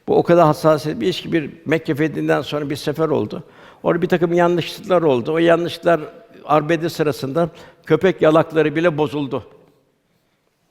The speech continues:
Efendimiz o mağdurlara diyet gönderdi. Köpek yalaklarını Hazreti Ali radıyallahu anh gitti, o köpek yalaklarını tamir etti orada.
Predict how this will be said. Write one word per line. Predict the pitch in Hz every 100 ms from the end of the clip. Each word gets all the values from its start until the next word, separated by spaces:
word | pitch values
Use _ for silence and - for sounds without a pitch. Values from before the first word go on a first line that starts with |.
| _ -
Efendimiz | 151 165 165 160 151 165
o | 165 156 - - - -
mağdurlara | 127 151 147 160 160 151
diyet | 135 170 165
gönderdi. | 170 170 180 175 180 170 - _ _ _ _
Köpek | 160 160 196 175
yalaklarını | 160 160 - 165 165
Hazreti | 151 156 156
Ali | 160 151
radıyallahu | 160 147 151
anh | 147
gitti, | 160 190
o | 170 165
köpek | 165 185 180
yalaklarını | 156 160 160 165 170 -
tamir | 165 170 160
etti | 123 -
orada. | 110 85 78